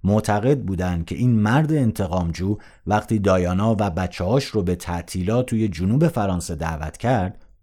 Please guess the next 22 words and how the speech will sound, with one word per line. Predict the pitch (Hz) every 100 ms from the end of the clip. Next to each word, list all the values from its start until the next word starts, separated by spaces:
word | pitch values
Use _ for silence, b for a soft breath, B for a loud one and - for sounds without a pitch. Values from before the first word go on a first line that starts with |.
| 87
مسئله‌اش | 82 - - 85 101 131 - b b -
چیزی | - 196 127
فراتر | 110 95 90 87 123 127
از | 90
احساسات | - 82 - 87 - 80 -
عاشقانهٔ | - 80 - 71 78 71 73 73 -
پسرش | - 80 - - 76 -
بود. | - - - _ _ _
هرچه | 92 90 -
بود، | 90 113 135 B B B B
دایانا | 110 107 104 98 107 127 151 B B -
توی | 123 135
اون | 135 110
تعطیلات | 98 87 - 85 107 113
در | 98 101
معرض | 95 104 95 107 135 131
دوربین | 131 107 101 95 131
عکاس‌ها | 131 69 92 - 95 90 - 101
و | 101
پاپاراتزی‌ها | - - 92 87 87 - 90 92
قرار | - - -
گرفت. | - - - -